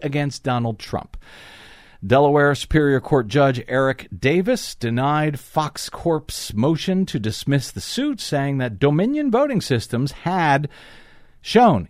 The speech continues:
in fact, that the Murdochs may have been on notice that the conspiracy theory that rigged machines tilted the vote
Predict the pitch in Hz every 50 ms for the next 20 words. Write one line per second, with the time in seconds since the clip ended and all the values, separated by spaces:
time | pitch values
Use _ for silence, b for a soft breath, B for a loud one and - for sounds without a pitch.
0 | - 139 151 165 - 190 202 160 - - - - 113 - 139 127 131 147 175 185
1 | 151 120 113 127 135 - - 120 110 107 127 147 180 202 208 196 160 143 170 180
2 | 185 165 139 135 175 180 185 185 - - 139 156 165 180 185 170 160 170 170 151
3 | 120 117 135 127 - 147 120 110 - - - 104 92 - - - 196 196 190 190
4 | 175 - - 190 - - - 147 147 147 151 143 113 82 65 76 82 107 175 233
5 | 208 196 175 151 147 160 151 - - 202 180 147 135 127 131 131 117 101 90 -
6 | - - - - 214 208 - 202 185 170 143 135 123 156 156 160 - - -